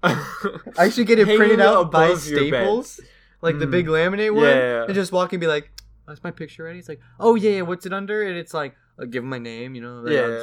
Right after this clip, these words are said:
Speaker 1: "Oh, it's under Riley." And be like, Oh, uh, but it's also a, a giant Keanu
Speaker 2: <laughs>
Speaker 1: Reeves face on Adam Warlock. I'm, you can't miss it, man.
Speaker 2: Yeah, yeah, yeah. It's really hard.
Speaker 1: Yeah.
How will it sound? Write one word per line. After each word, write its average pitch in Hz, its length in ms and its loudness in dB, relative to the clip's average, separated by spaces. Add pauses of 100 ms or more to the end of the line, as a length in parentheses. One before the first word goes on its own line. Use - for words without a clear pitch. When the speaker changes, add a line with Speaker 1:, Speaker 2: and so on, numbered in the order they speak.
Speaker 1:
"Oh, 117 120 -12
it's 117 80 -18
under 120 240 -12
Riley." 107 400 -10
And 117 120 -20
be 107 60 -14
like, 104 160 -16
Oh, 131 220 -8 (280)
uh, 131 180 -6
but 165 200 -4
it's - 160 -8
also 185 540 -8 (280)
a, 143 420 -2 (100)
a 147 160 -2
giant 208 880 2
Keanu 208 500 4
Speaker 2:
<laughs> 190 280 8
Speaker 1:
Reeves 170 200 0
face 151 440 2 (100)
on 170 400 2
Adam 165 380 2
Warlock. 135 480 -2
I'm, 139 280 -4 (260)
you 185 200 2
can't 233 360 2
miss 185 260 0
it, 135 140 0
man. 190 100 4
Speaker 2:
Yeah, 160 260 8
yeah, 131 320 4
yeah. 113 100 -12
It's - 300 -12 (180)
really 254 360 -2
hard. 143 420 -6
Speaker 1:
Yeah. 107 320 -6